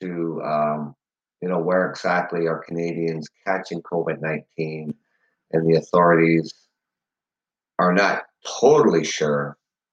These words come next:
but this one region here in Ontario is the Peel region, up around the Toronto area. Um, employers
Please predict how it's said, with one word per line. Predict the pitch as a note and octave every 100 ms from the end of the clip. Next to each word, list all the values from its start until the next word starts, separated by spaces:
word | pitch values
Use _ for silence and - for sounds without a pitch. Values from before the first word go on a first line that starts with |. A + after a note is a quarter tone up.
| _ _ _ _ _ _ _ _ G#2
but | G2
this | A2 A2
one | G2 A2+ A2
region | G2 G#2+ A2 F#2 G2 F2+ F2 E2+ - _ _
here | F2+ F2+ F2
in |
Ontario | E2 D2+ - F#2+ F#2+ F#2 E2 D2+ - - _ _ _ _ _ _ _ _
is | E2+ E2
the | E2 - -
Peel | F#2+ F#2
region, | D#2+ D#2+ D2+ D#2 D2 D2 - _ _ _ _ _ _ _ _ -
up | E2+ E2+
around | E2 E2 D#2+
the | D2+
Toronto | - E2 D#2+ D#2+ D2 -
area. | C#2+ C#2+ C#2 C#2 - _ _ _ _ _ _ _ _ _ _ _ _ _ _
Um, | D#2 D#2 D#2+ D#2 D2 C#2+ C#2 _ _ _ _ _ _ _ _ _ _ _ _ _ _ _ _ _ _ _ _ _ _ _ _ _ _ _ _ _ _ _
employers | F#2+ F2+ - A#2 A#2+ A#2 G#2 G2 F#2 - -